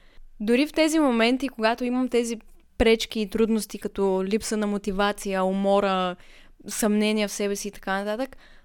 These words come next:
аз избирам да прескоча тези трудности, защото виждам смисъл в това, което правя. И си заслужава да го направя. За мен. В, в сърцето си усещам, че си заслужава. Една от трудностите,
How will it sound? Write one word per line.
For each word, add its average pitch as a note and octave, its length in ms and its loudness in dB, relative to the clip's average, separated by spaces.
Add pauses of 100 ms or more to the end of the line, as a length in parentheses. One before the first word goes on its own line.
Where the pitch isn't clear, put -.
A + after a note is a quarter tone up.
(140)
аз A#3+ 180 0
избирам B3+ 380 0
да B3 60 0
прескоча A3+ 480 -6
тези C4+ 280 -4
трудности, C4+ 420 -2
защото A#3+ 400 -2
виждам B3 400 -2
смисъл G#3+ 680 -2 (640)
в F#3+ 240 -4
това, F#3 220 -4
което F3 300 -10
правя. - 380 -12 (600)
И A3 80 -6
си G#3 140 -6
заслужава G3+ 720 -2
да G#3+ 100 -4
го F#3+ 80 -4
направя. F3+ 540 -8 (360)
За G3 160 -4
мен. G3 300 -4 (220)
В, F3+ 240 -12 (280)
в - 40 -14
сърцето A3 460 -4
си G#3+ 140 -6
усещам, G#3+ 440 -6
че G#3 140 -10
си - 140 -12
заслужава. F3 640 -8 (280)
Една A#3 320 2
от B3 80 -2 (120)
трудностите, G#3 800 -2